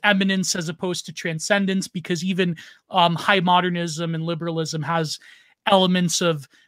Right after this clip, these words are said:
the human condition being overcome through our own, like, power of, like, utopian intellect and, and pro-, progress and all that crap.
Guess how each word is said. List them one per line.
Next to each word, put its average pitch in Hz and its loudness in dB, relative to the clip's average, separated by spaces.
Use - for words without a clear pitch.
the 190 0
human 208 6
condition 180 2
being 175 0
overcome 165 -2
through 180 2
our 170 2
own, 175 0
like, 156 -4
power 160 2
of, 151 -4
like, 147 -6
utopian 180 2
intellect 165 -2
and, 139 -10
and 147 -6
pro-, 196 -4
progress 151 2
and 170 0
all 151 0
that 143 -8
crap. 139 -4